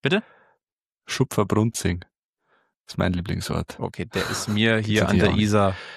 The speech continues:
Speaker 1: nicht geläufig. Macht nix.
Speaker 2: Ja.
Speaker 1: Bevor wir jetzt endgültig in Schmarrn abbiegen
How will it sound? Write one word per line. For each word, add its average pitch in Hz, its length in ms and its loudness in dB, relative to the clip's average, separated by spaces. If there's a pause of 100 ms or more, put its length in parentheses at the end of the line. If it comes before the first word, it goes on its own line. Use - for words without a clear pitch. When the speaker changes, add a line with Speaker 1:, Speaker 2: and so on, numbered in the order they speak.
(320)
Speaker 1:
nicht 101 340 -6 (320)
geläufig. - 680 -2
Macht - 340 -2
nix. - 220 -6
Speaker 2:
Ja. 87 140 0 (360)
Speaker 1:
Bevor 156 320 2
wir 190 100 4
jetzt 175 220 0
endgültig 151 460 0
in 143 80 0
Schmarrn 110 460 0
abbiegen 98 720 -2